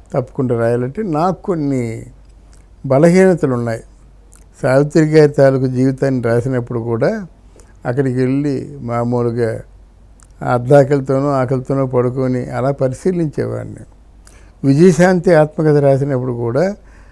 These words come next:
మామూలుగా ఫ్లైటే తీసేవారు. మద్రాసు వెళ్ళిపోయి రాత్రి ఆరు గంటల నుంచి ఉదయం తెల్లారినంత వరకు ఉండేవాడిని.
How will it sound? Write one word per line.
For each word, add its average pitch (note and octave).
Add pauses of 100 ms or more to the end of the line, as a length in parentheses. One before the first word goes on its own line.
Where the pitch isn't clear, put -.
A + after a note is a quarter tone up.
(260)
మామూలుగా B2+
ఫ్లైటే D3
తీసేవారు. B2+ (500)
మద్రాసు C#3+
వెళ్ళిపోయి D#3+
రాత్రి C#3
ఆరు C3+
గంటల C#3
నుంచి C3+
ఉదయం B2+ (800)
తెల్లారినంత C#3+
వరకు C#3
ఉండేవాడిని. B2+